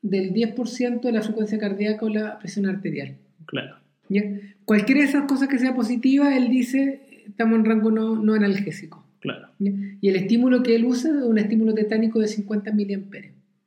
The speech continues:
Speaker 2: Claro.
Speaker 1: ¿Ya?
Speaker 2: Ese estímulo de, de analgesia, en el fondo.
Speaker 1: De analgesia.
Speaker 2: Sí.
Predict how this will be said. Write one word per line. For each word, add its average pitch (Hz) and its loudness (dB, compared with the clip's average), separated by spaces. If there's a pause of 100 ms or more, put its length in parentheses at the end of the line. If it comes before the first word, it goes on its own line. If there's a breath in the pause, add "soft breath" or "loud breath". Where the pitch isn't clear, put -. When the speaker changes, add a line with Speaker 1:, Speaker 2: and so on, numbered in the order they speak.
(300)
Speaker 2:
Claro. - -18 (240)
Speaker 1:
¿Ya? 202 -2
Speaker 2:
Ese 151 -4
estímulo 131 -2
de, 113 -4
de 113 -8
analgesia, 113 -6
en 202 -18
el - -20
fondo. 202 -10
Speaker 1:
De 160 -4
analgesia. 156 -6
Speaker 2:
Sí. - -12